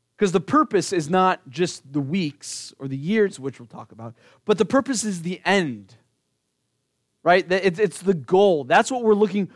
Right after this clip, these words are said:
forward to. That's what we're longing for, and that's what we keep our eyes on. So we look at these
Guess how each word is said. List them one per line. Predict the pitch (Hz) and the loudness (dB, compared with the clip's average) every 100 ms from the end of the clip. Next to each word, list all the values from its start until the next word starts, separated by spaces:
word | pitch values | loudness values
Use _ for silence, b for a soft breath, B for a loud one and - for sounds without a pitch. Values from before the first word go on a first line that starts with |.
| b | b
forward | _ - - 175 185 156 127 | _ -20 -4 0 2 0 -6
to. | - 117 104 98 _ _ _ _ _ _ _ _ - | -12 -20 -20 _ _ _ _ _ _ _ _ _ 2
That's | 165 190 | 4 4
what | 220 185 | 2 0
we're | 165 | 0
longing | 156 156 156 135 | 2 2 0 -4
for, | - 127 117 | -6 -10 -8
and | 123 135 | -6 -4
that's | 156 151 | -4 -6
what | 123 | -10
we | |
keep | 127 - 120 | -12 -14 -14
our | 120 - | -12 -12
eyes | 113 104 | -16 -16
on. | 98 _ _ _ _ _ _ _ _ _ _ _ _ _ _ _ _ _ _ _ | -20 _ _ _ _ _ _ _ _ _ _ _ _ _ _ _ _ _ _ _
So | 156 | 0
we | 156 | 2
look | 156 202 180 - _ _ _ _ _ | 4 2 2 -6 _ _ _ _ _
at | 151 147 | 0 0
these | 165 165 151 127 | 0 0 -2 -6